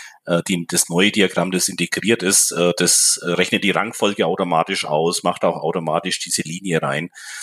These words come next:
und, äh, ich muss dann nur meine Daten einmal markieren, dorthin schieben und dann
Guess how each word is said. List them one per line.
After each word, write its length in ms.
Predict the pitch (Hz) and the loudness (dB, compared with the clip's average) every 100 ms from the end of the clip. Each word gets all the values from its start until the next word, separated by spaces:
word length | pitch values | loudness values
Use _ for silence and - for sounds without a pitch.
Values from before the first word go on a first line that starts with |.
| - _ | -16 _
und, 320 | 80 82 82 78 | -6 -4 -4 -6
äh, 360 | 80 78 78 | -4 -4 -6
ich 140 | - - | -10 -10
muss 160 | 85 - | -6 -2
dann 280 | 80 78 80 | -4 -4 -4
nur 200 | 90 87 | -2 0
meine 460 | 82 78 80 80 - | 0 -2 -4 -10 -4
Daten 520 | 73 78 92 85 - - _ _ _ - | -2 -2 -4 -8 -10 -20 _ _ _ -10
einmal 260 | 85 87 | -6 -4
markieren, 520 | 76 - - - 85 - | -4 -4 -6 -8 -8 -8
dorthin 280 | - - - | -10 -10 -6
schieben 380 | - 82 82 71 | -6 -6 -12 -18
und 200 | 73 73 | -10 -8
dann 220 | 73 | -8